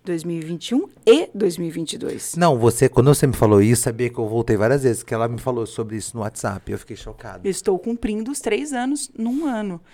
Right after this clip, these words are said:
Speaker 1: E assim, as minhas ami-, eu tenho amigas assessoras e a gente, a gente se, a gente se, a gente, eu me relaciono muito bem
Speaker 2: Sim,
Speaker 1: com a
Speaker 2: sim.
Speaker 1: grande maioria delas.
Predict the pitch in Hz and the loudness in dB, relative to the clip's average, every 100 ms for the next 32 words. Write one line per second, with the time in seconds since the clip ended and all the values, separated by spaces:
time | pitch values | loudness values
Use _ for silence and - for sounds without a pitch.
0 | - - 214 226 - 202 185 180 180 196 | -20 0 2 2 0 -2 -4 -4 -4 -4
1 | 226 220 196 180 185 190 190 185 175 180 | -4 -4 -4 -4 -2 -4 -6 -8 -8 -6
2 | 202 175 175 170 - 185 208 185 170 175 | -6 -6 -10 -8 -6 -4 -4 -4 -4 -4
3 | 160 185 185 196 - - - 185 233 226 | -6 -10 -10 -12 -16 -18 -8 -4 -2 -2
4 | - 247 240 208 226 233 - - 240 233 | -2 0 2 2 0 -4 -4 -4 -4 -4
5 | 208 196 _ _ - 202 226 226 - 220 | -6 -10 _ _ -8 -6 -4 -6 -2 2
6 | 233 254 240 233 233 226 254 247 185 151 | 2 2 0 -2 -4 -4 -6 -6 -4 -4
7 | 156 - _ _ - - 135 196 185 - | -6 -10 _ _ -14 -6 -4 -2 -2 0
8 | 220 233 226 220 190 185 165 160 180 190 | 0 0 -2 0 2 0 0 -2 0 -2
9 | 180 - | -2 -8